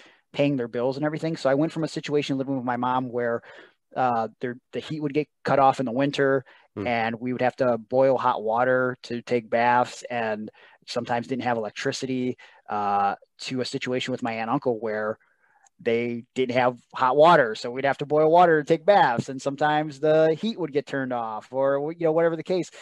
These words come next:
Speaker 1: So it was, like, the same deal without the drugs, and it was really difficult, and they took wrestling away from me. But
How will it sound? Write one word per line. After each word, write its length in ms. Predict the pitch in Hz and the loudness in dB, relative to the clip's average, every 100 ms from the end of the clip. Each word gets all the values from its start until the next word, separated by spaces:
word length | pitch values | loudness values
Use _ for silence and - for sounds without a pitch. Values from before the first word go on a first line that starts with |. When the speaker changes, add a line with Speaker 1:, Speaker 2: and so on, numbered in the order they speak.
| - _ | -20 _
Speaker 1:
So 180 | - 143 | -4 -2
it 20 | |
was, 80 | 139 | -2
like, 160 | 156 | -6
the 60 | 139 | -6
same 340 | - 175 170 | -6 -4 -4
deal 220 | 156 175 | -2 0
without 260 | 143 139 139 | 2 0 -2
the 80 | 117 | -4
drugs, 480 | 147 175 143 123 - _ _ - | -2 0 0 -6 -20 _ _ -10
and 100 | 127 | -8
it 60 | |
was 180 | 131 127 _ _ - | -8 -12 _ _ -20
really 380 | 131 160 180 | -10 -6 -6
difficult, 480 | 143 143 - 113 98 | -4 -4 -4 -8 -6
and 80 | 117 | -8
they 60 | 117 | -4
took 180 | 156 135 | -4 2
wrestling 360 | 135 - 131 | 0 0 -4
away 160 | 120 123 | -4 -4
from 160 | - | -4
me. 180 | 123 123 - - _ - 139 120 | -4 -4 -8 -18 _ -20 -20 2
But 480 | 180 175 143 - | 6 6 4 0